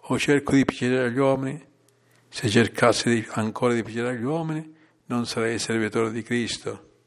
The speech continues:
Galati uno, sei, dieci. Voi infatti, fratelli, siete stati chiamati alla libertà, che questa libertà non divenga però un pretesto per la carne.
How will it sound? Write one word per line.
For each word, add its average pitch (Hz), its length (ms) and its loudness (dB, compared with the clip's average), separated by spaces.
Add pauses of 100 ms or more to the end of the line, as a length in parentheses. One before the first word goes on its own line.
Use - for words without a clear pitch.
(800)
Galati 113 420 0
uno, 123 400 0
sei, 113 300 -8
dieci. 113 480 -8 (2250)
Voi 139 280 6
infatti, 123 600 2
fratelli, 147 560 6
siete 143 180 2
stati 123 280 0
chiamati 123 400 2
alla 123 80 2
libertà, 123 840 -2 (1400)
che - 180 2
questa 117 320 4
libertà 117 520 4
non 110 160 4
divenga 117 440 2
però 117 260 4
un 110 140 -2 (360)
pretesto 151 680 4
per 135 220 -2
la 131 140 0
carne. 113 680 2